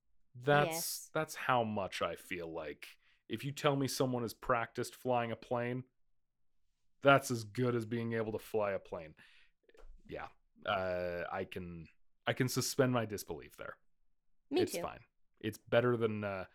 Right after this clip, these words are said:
Speaker 1: this guy can drive a car. That means he can also hack into the Pentagon's mainframe.
Speaker 2: Looking at you, Fast and Furious.
Speaker 1: Yep. And he also knows ninjutsu, and he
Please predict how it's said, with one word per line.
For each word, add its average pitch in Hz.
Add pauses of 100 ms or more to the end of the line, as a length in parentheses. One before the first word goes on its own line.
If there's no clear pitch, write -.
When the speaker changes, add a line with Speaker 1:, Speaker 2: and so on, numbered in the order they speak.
(280)
Speaker 1:
this 104
guy 110
can 98
drive 104
a 90
car. 113 (280)
That 107
means 98
he 101
can 101
also 95 (220)
hack -
into 101
the 90
Pentagon's 80 (360)
mainframe. 80 (540)
Speaker 2:
Looking 170
at 170
you, 240
Fast 175
and 175
Furious. 175
Speaker 1:
Yep. -
And 98
he 95
also 113
knows 113
ninjutsu, 123 (480)
and 90
he -